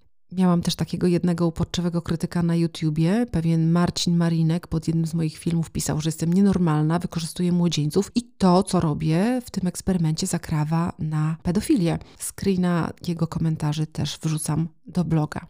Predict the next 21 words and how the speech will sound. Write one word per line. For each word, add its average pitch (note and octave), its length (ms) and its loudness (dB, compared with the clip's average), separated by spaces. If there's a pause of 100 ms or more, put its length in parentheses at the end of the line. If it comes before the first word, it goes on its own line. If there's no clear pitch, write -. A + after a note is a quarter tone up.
(180)
W - 60 2
ogóle B3+ 220 8
wiecie G#3 220 6
co, G3 220 2
zarzucanie G3+ 640 4
kobietom G3 460 2
skłonności E3+ 560 0
pedofilskich E3 920 -2
jest D#3+ 300 -2
tyleż G3+ 480 2
obrzydliwe, F3 1000 4 (120)
mm, F3 280 -2
jeżeli E3+ 320 0
nie E3+ 120 2
jest E3 120 0
poparte D#3 420 -2
jakimiś D#3+ 600 -2
faktami, D#3 640 -2
co F#3+ 140 4
podszyte E3 480 0
hipokryzją. D#3+ 920 4